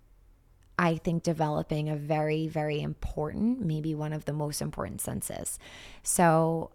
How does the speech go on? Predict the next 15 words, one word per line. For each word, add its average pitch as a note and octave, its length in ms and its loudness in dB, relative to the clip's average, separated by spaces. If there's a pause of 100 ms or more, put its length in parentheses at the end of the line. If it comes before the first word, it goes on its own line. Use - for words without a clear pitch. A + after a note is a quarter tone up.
(120)
I'm E3+ 160 4
excited. D#3+ 560 2
If D3+ 100 -6
you're E3 200 0
not E3 200 0
already D#3+ 380 0
an D#3 60 -4
Evolve D#3 340 0
member, D3+ 220 -2
you D#3 120 -2
could D#3+ 140 -2
join D#3 220 0
at D#3+ 160 -4
any D#3+ 280 0
time D3+ 680 -2